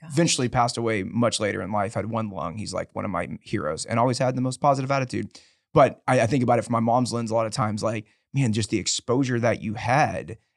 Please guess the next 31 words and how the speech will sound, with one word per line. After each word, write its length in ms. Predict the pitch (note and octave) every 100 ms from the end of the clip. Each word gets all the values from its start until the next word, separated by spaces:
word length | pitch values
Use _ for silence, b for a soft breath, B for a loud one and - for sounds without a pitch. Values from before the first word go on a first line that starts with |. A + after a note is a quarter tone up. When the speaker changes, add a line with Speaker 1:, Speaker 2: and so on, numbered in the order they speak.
| _
Speaker 2:
at 140 | B2
that 160 | A#2 - -
early 420 | A#2+ A#2 G#2 - -
formative 580 | - B2+ A#2+ A2+ G#2 - A2+
age 320 | A#2 A#2 G#2
and 160 | G2
years, 600 | G2+ A#2+ C3 F2+ F#2+ - - _ _ -
that 160 | B2
had 280 | G#2+ C3 D#3
to 80 | F#2+
shape 380 | - C3 A#2 -
some 200 | - A2+
of 140 | G#2+
your 140 | A2+ A2
identity 340 | G2+ G#2 B3
Speaker 1:
sure 80 | -
Speaker 2:
as 40 | G3+
Speaker 1:
it 80 |
Speaker 2:
well. 260 | - A2 G2
And 120 | G#2
if 100 | G2
we're 240 | A2 G#2 G#2 b -
still 320 | - E3 C#3+
at, 100 | A2
like, 340 | B2 A#2 G#2+ -
you 80 | A2+
know, 160 | A2
tiny 260 | G#2+ A#2+ B2
little 200 | A#2+ A2+
Stephanie 440 | - D3+ A#2+ B2+
moment, 460 | A#2 A#2 A2 A2